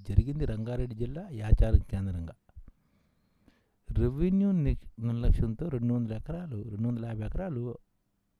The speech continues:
అక్రమ పాలైపోయాయన్నమాట. దీని విలువ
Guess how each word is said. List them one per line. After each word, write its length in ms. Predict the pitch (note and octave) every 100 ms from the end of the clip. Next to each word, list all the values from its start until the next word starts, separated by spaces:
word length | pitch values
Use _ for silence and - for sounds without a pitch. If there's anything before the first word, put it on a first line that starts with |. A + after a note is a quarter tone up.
| _
అక్రమ 240 | - - C#3
పాలైపోయాయన్నమాట. 600 | - A2 F2 F2 E2+ E2 _ - - - _ _ _ _ _ _ _ _ _ _ _ _ _ _ _ _ -
దీని 220 | C3 D#3
విలువ 420 | D#3 E3+ F3+ F3+